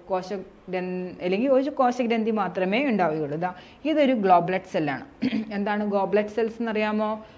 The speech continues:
ഗ്ലോബ്ലെറ്റ് സെൽസ് എന്ന് വെച്ചാൽ നമ്മുടെ ഗോബ്ലെറ്റ് സെൽസ്, നമ്മുടെ അന്നപഥത്തിൽ കാണപ്പെടുന്ന സെല്ലുകളാണ് ഗോബ്ലെറ്റ് സെൽസ്. ഇവ പ്രൊഡ്യൂസ് ചെയ്യുന്നത് ശ്ലേഷ്മമാണ്.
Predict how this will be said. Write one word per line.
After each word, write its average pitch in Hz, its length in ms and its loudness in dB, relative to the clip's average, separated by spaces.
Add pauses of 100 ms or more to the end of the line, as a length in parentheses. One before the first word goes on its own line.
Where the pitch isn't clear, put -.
(140)
ഗ്ലോബ്ലെറ്റ് 277 380 6
സെൽസ് 277 240 2
എന്ന് 254 100 2
വെച്ചാൽ 254 200 -2
നമ്മുടെ 226 500 2 (3000)
ഗോബ്ലെറ്റ് 247 420 6
സെൽസ്, 196 220 -2
നമ്മുടെ 269 200 4
അന്നപഥത്തിൽ 277 540 4
കാണപ്പെടുന്ന 208 440 0
സെല്ലുകളാണ് 185 640 -2
ഗോബ്ലെറ്റ് 220 380 2
സെൽസ്. - 280 -8
ഇവ 208 240 2
പ്രൊഡ്യൂസ് 208 380 2
ചെയ്യുന്നത് 220 400 2
ശ്ലേഷ്മമാണ്. 247 800 0